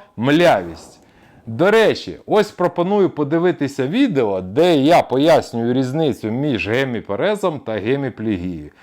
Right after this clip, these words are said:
Бо, на жаль, багато людей не розуміють цього. Деякі люди вважають, що ця різниця не має значення, але вони абсолютно не праві.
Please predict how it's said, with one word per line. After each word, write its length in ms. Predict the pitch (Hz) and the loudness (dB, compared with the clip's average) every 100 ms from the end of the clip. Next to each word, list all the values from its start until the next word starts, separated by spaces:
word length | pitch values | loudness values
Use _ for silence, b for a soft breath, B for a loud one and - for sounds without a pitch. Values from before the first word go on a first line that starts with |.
| b b - | b b -2
Бо, 160 | 117 | -2
на 160 | 143 135 | 0 0
жаль, 300 | 139 208 120 | 0 0 -2
багато 500 | 85 113 127 175 123 | -4 -2 0 0 -2
людей 540 | 120 120 120 185 139 92 | -2 -2 0 0 -2 -4
не 220 | 107 151 | -2 0
розуміють 640 | 156 113 113 120 131 95 - | 0 -4 -6 -4 -4 -6 -8
цього. 280 | 90 80 - b b b b | -10 -10 -14 b b b b
Деякі 560 | 98 131 165 156 - 117 | -2 2 2 0 -2 0
люди 300 | 139 165 113 | 2 2 0
вважають, 600 | 92 110 104 151 131 90 | -2 -4 -2 0 -2 -4
що 200 | - 104 | -10 -8
ця 220 | 151 139 | -4 -2
різниця 500 | 120 101 156 143 110 | -2 -4 -6 -4 -4
не 140 | 117 | -2
має 340 | 131 156 143 110 | -2 0 0 -4
значення, 580 | 110 147 120 - 90 87 | -4 -4 -6 -8 -14 -8
але 280 | 107 131 143 | -2 0 0
вони 320 | 123 143 151 | -2 -4 -6
абсолютно 720 | 117 - - 110 135 139 104 | -8 -10 -8 -4 -4 -4 -6
не 120 | 98 | -6
праві. 420 | 87 92 90 87 | -6 -4 -4 -6